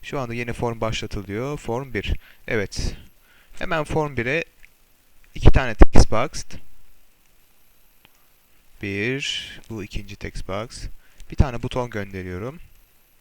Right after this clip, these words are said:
Butonun ismini giriş yapalım. Name değerini ise giriş yapalım. Bu kullanıcı adımız olsun. Şuna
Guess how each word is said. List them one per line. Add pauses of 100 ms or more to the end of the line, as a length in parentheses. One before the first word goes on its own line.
(1800)
Butonun
ismini
giriş
yapalım. (1800)
Name
değerini
ise
giriş
yapalım. (1500)
Bu
kullanıcı
adımız
olsun.
Şuna